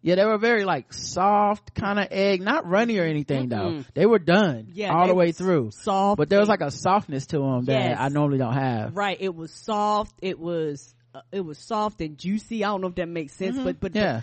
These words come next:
Speaker 2: but, but it was soft. It was tender. They were done.
Speaker 1: Yeah.
Speaker 2: But they wouldn't, like, dry,
Speaker 1: And they
Speaker 2: you
Speaker 1: weren't
Speaker 2: know?
Speaker 1: running at all.
Speaker 2: No, they
Speaker 1: Yeah.
Speaker 2: weren't running at all. But
Speaker 1: It was,
Speaker 2: they
Speaker 1: I
Speaker 2: were
Speaker 1: mean, I liked 'em too.
Speaker 2: absolutely, they were really good. 'Cause I
Speaker 1: I
Speaker 2: was
Speaker 1: took a picture
Speaker 2: tasting,
Speaker 1: of
Speaker 2: I
Speaker 1: 'em.
Speaker 2: was like, "Woo, this is good."
Speaker 1: They're on my Instagram if y'all wanna see 'em.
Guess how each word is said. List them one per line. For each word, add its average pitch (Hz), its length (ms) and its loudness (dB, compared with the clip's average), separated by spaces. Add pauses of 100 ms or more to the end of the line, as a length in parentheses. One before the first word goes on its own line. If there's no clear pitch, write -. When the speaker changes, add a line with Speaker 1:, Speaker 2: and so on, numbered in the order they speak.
Speaker 2:
but, - 80 -20
but 202 100 -6
it 202 100 -4
was 170 120 -10
soft. - 360 -2
It 190 100 -2
was 170 200 -12
tender. 185 640 -2 (340)
They 175 160 -2
were 151 200 -10 (180)
done. 185 600 -2 (180)
Speaker 1:
Yeah. 139 320 -6 (240)
Speaker 2:
But 196 160 -2
they 202 160 0
wouldn't, 185 400 -4
like, 151 260 -4
dry, 143 680 -4
Speaker 1:
And 143 100 -4
they 165 100 2
Speaker 2:
you 185 60 2
Speaker 1:
weren't 208 220 2
Speaker 2:
know? 196 80 2
Speaker 1:
running 220 200 0
at 175 120 0
all. 170 260 0
Speaker 2:
No, 208 240 -6
they 208 60 -6
Speaker 1:
Yeah. 208 80 -2
Speaker 2:
weren't 139 160 -2
running 220 200 -2
at 208 60 0
all. 208 180 0
But 165 160 -6
Speaker 1:
It 175 40 2
was, 208 80 2
Speaker 2:
they 202 100 0
Speaker 1:
I 269 60 2
Speaker 2:
were 220 60 2
Speaker 1:
mean, 233 180 0
I 240 80 4
liked 240 260 2
'em 185 80 -8
too. 190 80 -2
Speaker 2:
absolutely, 180 300 0
they 190 180 -6
were 165 140 -8 (160)
really 196 200 -2
good. 170 140 -8 (220)
'Cause 214 120 -2
I 269 60 2
Speaker 1:
I - 40 2
Speaker 2:
was 381 60 -2
Speaker 1:
took 285 140 0
a 247 60 4
picture 208 300 2
Speaker 2:
tasting, - 20 0
Speaker 1:
of 135 80 -2
Speaker 2:
I - 80 -2
Speaker 1:
'em. - 80 0
Speaker 2:
was 214 100 -4
like, 147 160 0
"Woo, 156 100 0 (420)
this 453 200 0
is 185 220 -12
good." 202 520 2
Speaker 1:
They're 165 140 2
on 233 80 2
my 208 160 2
Instagram 131 560 -2
if 120 100 -6
y'all 131 220 0
wanna 120 160 -4
see 127 200 -4
'em. 95 200 -6